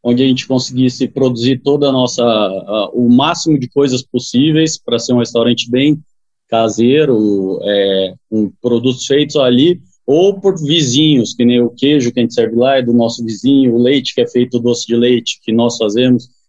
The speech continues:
é de outro vizinho, as verduras vêm das hortas próximas. Então, a gente pensou em fazer um negócio de uma economia sustentável também, tentando agregar valor a, a, aos produtos próximos a nós.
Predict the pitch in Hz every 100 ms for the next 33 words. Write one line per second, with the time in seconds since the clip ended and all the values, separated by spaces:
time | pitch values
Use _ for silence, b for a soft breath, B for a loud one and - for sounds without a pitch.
0 | _ 120 120 117 127 135 135 113 113 107
1 | 135 139 131 117 117 139 120 135 143 123
2 | 123 120 117 107 123 120 120 107 - 120
3 | 131 - 131 - _ _ _ 143 151 151
4 | 151 - 156 - 165 160 - 175 170 175
5 | 160 170 170 170 151 160 - 175 175 170
6 | 160 165 160 165 165 - 170 156 151 156
7 | 143 131 131 123 120 139 160 156 156 139
8 | 151 147 151 139 147 143 143 143 156 156
9 | - 143 139 135 135 127 127 127 127 143
10 | 139 139 - - - 151 156 165 156 160
11 | 131 120 110 -